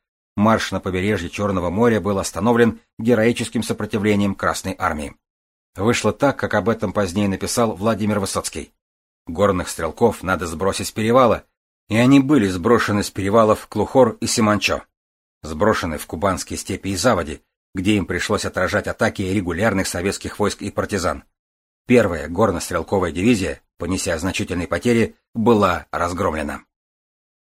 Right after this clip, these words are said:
Новый командир дивизии, генерал Штетнер, Ланс ушел на повышение, приказал расстреливать попавших в плен советских партизан после основательного допроса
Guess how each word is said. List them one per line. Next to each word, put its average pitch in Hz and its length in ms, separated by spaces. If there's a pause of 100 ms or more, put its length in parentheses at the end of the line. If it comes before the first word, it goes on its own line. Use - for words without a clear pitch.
(320)
Новый 143 260
командир 127 460
дивизии, 113 440
генерал 101 520
Штетнер, - 640 (260)
Ланс 82 260
ушел 85 260
на 82 80
повышение, 90 520 (340)
приказал 117 480
расстреливать 113 640
попавших 104 540
в - 80
плен 110 240
советских 98 480
партизан 95 560 (400)
после 151 340
основательного 120 880
допроса 117 600